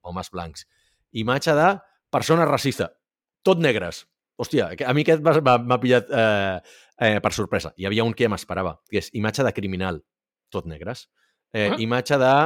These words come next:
Speaker 1: eh, no sé si posava bona persona, tot blancs, val? També n'hi havia alguns que dius, «Hòstia, imatge de persona estúpida», et sortien tots blancs, val? Vull dir, tan malament <laughs> no estava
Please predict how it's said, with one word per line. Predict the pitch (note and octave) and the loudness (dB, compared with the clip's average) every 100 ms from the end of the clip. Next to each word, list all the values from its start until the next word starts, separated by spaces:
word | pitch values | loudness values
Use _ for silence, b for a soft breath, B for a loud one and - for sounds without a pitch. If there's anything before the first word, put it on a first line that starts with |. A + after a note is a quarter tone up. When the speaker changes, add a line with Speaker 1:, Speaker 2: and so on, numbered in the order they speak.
| D#3 | 0
Speaker 1:
eh, | C3 A2 G#2+ G#2 | -4 -2 0 -2
no | A2 | -4
sé | A#2+ | -4
si | |
posava | A2+ A2 F#2+ | -4 0 0
bona | F#2 C3+ D3 | 2 0 0
persona, | B2+ A#2+ F2+ D#2 _ | -2 -2 -6 -12 _
tot | G2+ | -8
blancs, | F2 E2+ G2 - _ _ - | -6 -12 -14 -16 _ _ -14
val? | A2+ b b b b | -14 b b b b
També | C#3+ | 2
n'hi | G3 | 4
havia | A3 F#3+ | 6 8
alguns | E3 G3 G3+ | 8 4 4
que | F3 | 4
dius, | C#3 | 4
«Hòstia, | D3+ B2 C3+ | 2 -2 0
imatge | C#3 F3 A3 | 2 2 4
de | F#3 | 2
persona | - - E3 | 2 0 -2
estúpida», | - D3+ A2 F2 | 0 0 0 -4
et | |
sortien | A#2+ A#2 D#3 | -2 2 2
tots | D3 A#2 | 2 0
blancs, | A#2 F#2 D#2+ - | -2 -2 -6 -14
val? | F#2+ A#2+ | -4 -4
Vull | B2 G#2 | -2 -2
dir, | G2 F2 _ _ _ C#3+ | -4 -6 _ _ _ 0
tan | D3+ | 2
malament | C3 C3 C3+ - _ | 2 2 0 -6 _
<laughs> | - | -8
no | D3+ | -8
estava | - _ F#2 C2+ | -8 _ -6 -6